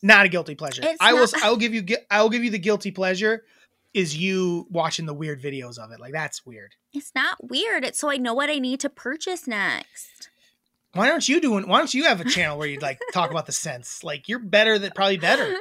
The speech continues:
Speaker 2: <laughs> Maybe.
Speaker 1: You probably have more sense than these people. And you're
Speaker 2: No,
Speaker 1: buying it all. You
Speaker 2: Drew,
Speaker 1: should start getting it
Speaker 2: these
Speaker 1: for free.
Speaker 2: You should see
Speaker 1: You
Speaker 2: what
Speaker 1: should
Speaker 2: these
Speaker 1: start getting it for
Speaker 2: people
Speaker 1: free. They're getting it
Speaker 2: have.
Speaker 1: for free, though, Tara.
Speaker 2: No,
Speaker 1: They're
Speaker 2: they're
Speaker 1: probably
Speaker 2: not. They buy it.
Speaker 1: Some of 'em.
Speaker 2: Some of 'em might. They definitely get stuff for free, but they got,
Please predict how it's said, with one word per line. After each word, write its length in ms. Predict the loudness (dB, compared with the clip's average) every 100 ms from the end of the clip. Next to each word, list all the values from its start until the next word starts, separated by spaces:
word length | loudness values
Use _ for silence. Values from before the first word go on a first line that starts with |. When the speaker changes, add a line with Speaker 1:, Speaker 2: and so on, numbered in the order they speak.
| -6
Speaker 2:
<laughs> 140 | -6
Maybe. 600 | -4 -2 -2 -4 -6 -6 -2
Speaker 1:
You 80 | 8
probably 200 | 12 12
have 80 | 10
more 160 | 6
sense 320 | 6 6 6 2
than 120 | -2
these 140 | -2
people. 200 | -4 -2
And 80 | 2
you're 80 | 2
Speaker 2:
No, 100 | 4
Speaker 1:
buying 220 | 4 6
it 60 | 4
all. 60 | 4
You 40 |
Speaker 2:
Drew, 20 |
Speaker 1:
should 100 | 2
start 140 | 0 0
getting 120 | 2 0
it 40 |
Speaker 2:
these 100 | -2
Speaker 1:
for 0 |
free. 500 | -4 0 4 4 0 -8
Speaker 2:
You 180 | -6 -4
should 240 | -2 -6 -6
see 220 | -6 -2
Speaker 1:
You 40 | 0
Speaker 2:
what 60 |
Speaker 1:
should 80 | 0
Speaker 2:
these 60 | 0
Speaker 1:
start 200 | -2 -4
getting 120 | -8
it 20 |
for 0 |
Speaker 2:
people 200 | -4 -4
Speaker 1:
free. 60 | 0
They're 100 | 0
getting 140 | 2
it 20 | -2
Speaker 2:
have. 100 | -6
Speaker 1:
for 80 |
free, 420 | -10 -6 -2 -2 -4
though, 200 | -8 -10
Tara. 300 | -14 -12 -8
Speaker 2:
No, 200 | -6 -6
Speaker 1:
They're 160 | -8 -6
Speaker 2:
they're 0 |
Speaker 1:
probably 180 | -4 -4
Speaker 2:
not. 80 | -4
They 100 | -6
buy 280 | -4 -4 -4
it. 180 | -6
Speaker 1:
Some 160 | -2 -2
of 80 | -2
'em. 180 | -6 -10 _ _
Speaker 2:
Some 200 | -8 -4
of 100 | -4 -4
'em 140 | -6
might. 380 | -8 -8 -8 -12 _ _ _ _ _ -6
They 80 | -4
definitely 340 | -4 -4 -6
get 160 | -6 -8
stuff 200 | -8 -8
for 100 | -10
free, 240 | -8 -8
but 220 | -6 -6 -8 _ _ _ _ _ _ _ _ _ _ _ _ _ _ _ _ _ -2
they 160 | 0
got, 160 | 2